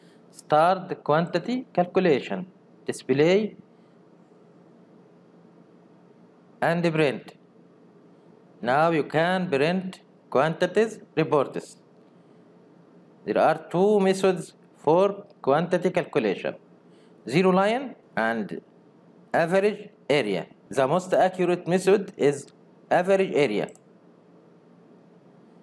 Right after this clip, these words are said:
We have two re-, types of report, detail and summary.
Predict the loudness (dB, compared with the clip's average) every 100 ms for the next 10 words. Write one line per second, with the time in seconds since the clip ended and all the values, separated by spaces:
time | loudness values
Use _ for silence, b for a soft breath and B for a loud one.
0 | _ -20 _ _ 0 2 0 -2 2 4
1 | 2 0 0 2 2 0 -6 -2 0 0
2 | 0 -4 -20 -20 _ _ _ -20 _ _
3 | -20 -10 -8 0 4 4 2 -2 -12 _
4 | _ _ _ _ -10 -2 -2 -2 -2 0
5 | 0 -2 -6